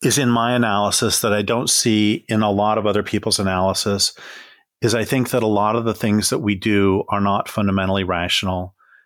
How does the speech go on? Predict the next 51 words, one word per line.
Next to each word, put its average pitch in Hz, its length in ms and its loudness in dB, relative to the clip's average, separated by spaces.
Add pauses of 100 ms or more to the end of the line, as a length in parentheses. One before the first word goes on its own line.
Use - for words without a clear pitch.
(220)
and 104 140 0
therefore 101 320 0
not 101 160 0
really 107 220 2
amenable 98 380 -2
to 95 120 -6
rational 92 400 -2
solution. 92 680 -4 (800)
And 110 120 0
what 117 100 0
I 110 60 0
mean 123 260 4
by 123 180 0
that 95 440 -2
is 98 420 0 (720)
I 110 60 -2
think 190 220 -2
we 196 80 2
have 151 140 2
an 135 40 2
entire 110 460 0
culture 104 640 -2
that 98 160 -2
is 101 180 0
suffering 104 560 -2
from 92 540 -2 (800)
complex - 640 -2
post-traumatic 101 540 -4
stress 98 280 -4
disorder. 95 640 -6
I 160 100 0
interviewed 139 440 2
Judith 123 240 0
Herman, 117 200 0
one 104 80 2
of 107 60 2
the 117 40 2
most 120 140 -2
important 123 320 -2
interviews 104 300 0
I 107 60 0
ever 95 120 -2
did. 92 160 -2
She - 140 0
wrote 120 240 0
Trauma 110 240 0
and 101 80 0
Recovery, 90 360 -6
great, 101 320 -4
great 95 220 -6
book. - 260 -8